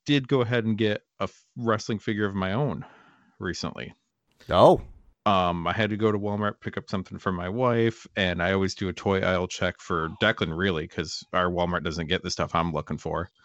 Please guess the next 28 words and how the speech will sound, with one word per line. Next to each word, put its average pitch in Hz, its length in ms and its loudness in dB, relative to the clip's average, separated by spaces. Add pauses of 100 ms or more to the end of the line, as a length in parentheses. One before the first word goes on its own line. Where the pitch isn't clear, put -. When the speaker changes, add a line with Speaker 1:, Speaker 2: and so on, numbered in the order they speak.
(580)
Speaker 1:
Uh, 92 220 2
but 92 180 -2
they - 100 0
happen 101 440 0
to 104 80 -4
have 101 320 -2
the 95 140 -4
Masters 95 500 -4
of 90 120 -2
the 95 60 -8
W 95 200 0
W 98 240 0
E - 20 0
Universe 104 440 0
figures, 80 600 -4 (100)
the 87 60 -4
new 95 220 0
line. 95 520 0 (920)
And 85 240 0
there 90 140 2
was 95 140 -2
the 101 80 -4
Becky 98 360 0
Lynch 107 240 0
one 80 220 0
there - 260 -4 (480)
as 85 280 0
Tila. 92 380 0